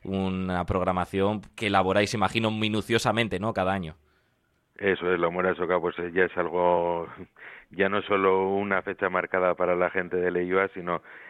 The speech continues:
Speaker 2: eh, para muchísima gente que se acerca esos días aquí, ¿no? Pero no es el único evento cultural que tenemos, porque tenemos un montón de
Speaker 1: Ujú.
Speaker 2: fiestas de tanto las patronales como de barrios, así como, bueno,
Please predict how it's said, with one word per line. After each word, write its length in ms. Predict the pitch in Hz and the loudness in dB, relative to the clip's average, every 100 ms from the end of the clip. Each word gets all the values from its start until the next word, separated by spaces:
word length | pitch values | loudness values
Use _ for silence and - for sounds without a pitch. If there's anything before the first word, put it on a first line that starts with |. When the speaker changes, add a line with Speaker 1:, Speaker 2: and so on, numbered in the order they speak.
| - - | -20 -8
Speaker 2:
eh, 720 | 90 90 87 85 85 85 82 80 | 2 4 4 2 0 -2 -4 -2
para 320 | - 85 87 85 | 0 2 2 0
muchísima 540 | 87 82 90 95 92 | -4 -8 -10 -4 -4
gente 240 | 90 92 | -4 -4
que 100 | 90 85 | -4 -2
se 140 | 90 | 2
acerca 420 | 85 80 92 - | 2 0 -2 0
esos 220 | 85 87 82 | 0 -2 0
días 240 | 87 82 | 0 0
aquí, 280 | 82 82 80 | -2 -4 -8
¿no? 160 | 82 | -6
Pero 320 | 85 80 82 - - - - | -4 -4 -4 -10 -20 -20 -16
no 180 | 90 107 | -2 0
es 80 | 101 - | 2 2
el 140 | 92 | 0
único 760 | 92 90 - 90 87 87 87 90 | 0 -6 0 2 4 2 2 2
evento 360 | 87 92 90 80 | 0 0 0 0
cultural 400 | 85 85 90 87 | -2 0 0 0
que 80 | |
tenemos, 360 | 87 92 107 110 | -2 -2 0 -2
porque 200 | 87 80 | -4 -4
tenemos 320 | 82 85 85 - - - - | -4 -6 -6 -10 -20 -20 -8
un 200 | - 110 | 0 2
montón 440 | 92 87 92 92 85 | 2 0 0 0 -2
de 60 | |
Speaker 1:
Ujú. 80 | 82 | -4
Speaker 2:
fiestas 420 | 90 95 90 78 | -4 0 -2 0
de 460 | 82 85 82 82 82 | 0 2 2 0 0
tanto 260 | 90 87 | -2 0
las 120 | 85 85 | -2 0
patronales 540 | 85 78 87 92 87 | -4 -2 -2 -2 -2
como 240 | 90 87 | -6 -6
de 80 | 87 | -4
barrios, 420 | 85 101 110 117 - - - - | -2 -2 -2 -4 -6 -20 -20 -6
así 300 | - 92 104 | -4 -2 -4
como, 580 | - 110 95 87 85 85 | -2 0 2 0 0 -2
bueno, 320 | 95 95 110 | -4 -4 -6